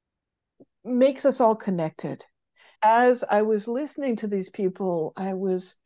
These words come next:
observing their voices, the sound and the volume and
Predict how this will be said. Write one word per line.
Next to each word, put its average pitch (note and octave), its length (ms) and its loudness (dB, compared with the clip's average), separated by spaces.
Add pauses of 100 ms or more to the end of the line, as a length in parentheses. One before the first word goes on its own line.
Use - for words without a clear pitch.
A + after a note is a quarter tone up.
(300)
observing G3 1000 0
their E3+ 280 0
voices, G3+ 920 -4
the E3+ 100 -4
sound G3 540 -4
and D#3 160 -4
the C#3 60 -4
volume F3+ 800 -2
and D3+ 180 -12